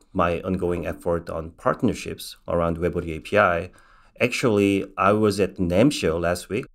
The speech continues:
It's an annual conference for all the musical instrument or music software vendors in one place. It happens annually at the Anaheim, California.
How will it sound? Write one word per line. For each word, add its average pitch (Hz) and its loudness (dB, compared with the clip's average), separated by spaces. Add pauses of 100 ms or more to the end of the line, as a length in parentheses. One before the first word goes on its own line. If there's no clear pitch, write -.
It's 131 -4
an 156 2
annual 151 4
conference 151 -2
for 92 2 (760)
all 123 8
the 131 4
musical 113 0
instrument 98 -2
or 90 0
music 95 -2
software 95 0
vendors 85 -2
in 87 -6
one 95 0
place. 85 -4
It 87 -14
happens 104 -2 (120)
annually 87 0
at 87 -12
the 80 -8
Anaheim, 92 0
California. 87 -8